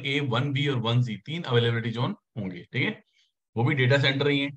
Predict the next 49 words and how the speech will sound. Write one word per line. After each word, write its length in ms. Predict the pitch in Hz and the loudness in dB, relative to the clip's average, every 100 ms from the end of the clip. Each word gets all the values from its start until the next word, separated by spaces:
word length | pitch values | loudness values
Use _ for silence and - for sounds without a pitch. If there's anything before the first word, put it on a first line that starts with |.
| _ | _
सब 320 | - 180 180 | 0 0 4
part 260 | 156 151 143 | 4 4 2
है 60 | |
data 260 | 135 120 123 | 0 0 0
center 220 | 123 120 | 0 0
की, 120 | 120 | -2
यूं 140 | 120 117 | -2 -4
कह 80 | 104 | -6
सकते 260 | 95 - | -8 -8
हो 60 | 90 | -6
आप, 100 | - | -6
ठीक 120 | 131 | -2
है, 100 | 220 - - _ _ _ 110 | 0 0 -8 _ _ _ -2
Data 220 | 110 127 | 2 4
center 260 | 127 120 123 | 4 2 -2
के 80 | |
सब 220 | - 113 - | -4 -6 -4
part 240 | 92 87 | -6 -6
हैं। 140 | 123 - _ _ _ | -10 -16 _ _ _
तीसरा 340 | 180 190 220 220 | 0 0 4 4
आता 260 | 202 190 185 | 6 4 4
है 160 | 180 | 2
दोस्तों 540 | 151 151 175 165 - 143 | -2 -2 -4 -4 -2 0
edge 140 | 143 | 2
location, 380 | 143 131 131 139 | 0 0 -2 -2
ये 180 | 135 147 | -2 0
मैंने 220 | 143 143 | 0 0
कल 180 | 143 139 | -2 0
चर्चा 300 | 117 135 131 | -2 -2 -2
नहीं 140 | 127 | -2
किया 120 | 110 | -4
था, 220 | 98 123 - | -4 -8 -6
मैं 100 | 117 | -6
शायद 200 | 120 107 98 | -4 -4 -4
भूल 160 | 107 | -2
गया 140 | 107 95 | 0 -2
था, 140 | 113 - _ _ _ _ _ _ _ _ | -4 -10 _ _ _ _ _ _ _ _
इसको 220 | 127 120 131 | -6 0 2
आज 140 | 123 | 4
हम 140 | 123 | 4
देख 120 | 110 101 | 4 0
लेते 180 | 101 | -4
हैं। 100 | 123 - - - _ | -6 -8 -16 -20 _
ये 200 | 131 214 | 2 4
basically 460 | 190 185 190 190 180 | 4 2 0 -2 0
क्या 120 | 190 | 0
होता 120 | 175 | 0
है 40 | 165 | -2
दोस्तों, 260 | 160 185 | -4 -6